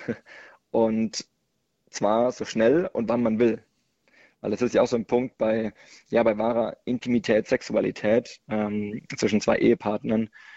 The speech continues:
denn das ist ja nicht auf Knopfdruck, ähm, wie das geschieht, sondern das braucht Zeit, das braucht Invest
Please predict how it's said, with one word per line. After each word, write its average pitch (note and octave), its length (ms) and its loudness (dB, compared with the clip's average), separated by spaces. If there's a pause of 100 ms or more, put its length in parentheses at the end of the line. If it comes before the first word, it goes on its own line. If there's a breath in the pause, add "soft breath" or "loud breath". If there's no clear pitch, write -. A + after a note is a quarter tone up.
(200 loud breath)
denn A2 260 2
das G#2+ 160 0
ist A2 80 4
ja A#2 80 6
nicht A2+ 200 -2
auf - 200 -4
Knopfdruck, - 640 -2 (180)
ähm, A2 920 -2
wie A2+ 80 2
das A#2 180 -2
geschieht, B2 340 2
sondern G#2+ 380 0
das G#2 140 -4
braucht - 280 -2
Zeit, A#2+ 280 0
das - 100 -20
braucht G#2 180 -6
Invest A2 560 -2